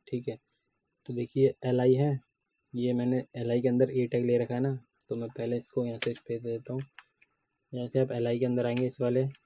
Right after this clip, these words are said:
इस वाले एल आई के अंदर आपको लिखना पड़ेगा सब कुछ जो भी लिखना है। तो यानी ये एल आई यहाँ शुरू हुआ और यहाँ पे ख़त्म होगा। अब मैं जो इसके अंदर लिखूँगा वो सब इसी के अन-, नीचे आएगा और इसी के अंदर आएगा about me के नीचे।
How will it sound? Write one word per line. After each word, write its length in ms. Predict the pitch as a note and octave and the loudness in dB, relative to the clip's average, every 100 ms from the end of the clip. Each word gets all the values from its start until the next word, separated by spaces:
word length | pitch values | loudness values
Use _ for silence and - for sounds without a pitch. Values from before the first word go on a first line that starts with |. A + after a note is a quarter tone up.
| _ _ - | _ _ -14
इस 180 | C3 - | -6 4
वाले 180 | B2+ B2+ | 6 6
एल 100 | A#2+ | 4
आई 100 | A#2+ | 2
के 80 | |
अंदर 200 | B2 A#2+ | 0 0
आपको 200 | A#2+ - | -2 -2
लिखना 240 | B2 A2+ A#2 | -2 -2 -6
पड़ेगा 240 | - A2+ A#2+ | -4 -4 -4
सब 140 | A2+ | -10
कुछ 160 | _ A#2 | _ -14
जो 160 | A#2 A2+ | -10 -8
भी 100 | A2+ | -6
लिखना 280 | A2+ A#2 A2+ | -8 -10 -12
है। 80 | A2 _ _ _ _ - - - - - - _ - _ - - - _ _ _ - | -16 _ _ _ _ -16 -14 -20 -20 -20 -20 _ -20 _ -20 -20 -20 _ _ _ -8
तो 80 | A#2+ | -6
यानी 340 | A#2 B2 B2+ | -2 0 4
ये 140 | B2+ B2+ | 6 6
एल 140 | A#2+ | 4
आई 100 | A#2+ | 2
यहाँ 160 | A#2+ A2+ | 0 2
शुरू 220 | - A#2+ | 2 4
हुआ 140 | B2+ C3+ | 4 4
और 140 | B2 | 2
यहाँ 160 | A2+ A2+ | -2 -4
पे 120 | A#2 | -4
ख़त्म 220 | A2+ A2+ | -4 -6
होगा। 220 | A2 A2 | -6 -4
अब 100 | A2 | -4
मैं 140 | A#2+ A#2 | -4 -2
जो 160 | A#2+ | -2
इसके 200 | A#2+ - | -2 -2
अंदर 160 | B2 B2 | 0 0
लिखूँगा 360 | B2 C3 B2+ C#3+ | 0 0 0 2
वो 120 | B2+ | 4
सब 200 | - B2+ C3+ | 4 2 0
इसी 240 | - C3 | -4 -2
के 100 | B2+ | 0
अन-, 240 | A#2+ A#2+ A#2+ | 0 0 -2
नीचे 340 | B2 A#2 - | -4 -4 -2
आएगा 240 | A#2+ A#2 B2 | -2 0 0
और 100 | B2+ | -2
इसी 200 | - B2 | -4 -4
के 60 | |
अंदर 260 | A#2 A2+ A2+ | -4 -4 -4
आएगा 240 | A2 A2+ | -4 -4
about 300 | A2+ A2+ A2 | -4 -4 -6
me 120 | A#2 A2 | -10 -10
के 100 | A2+ | -12
नीचे। 280 | A2 - | -12 -16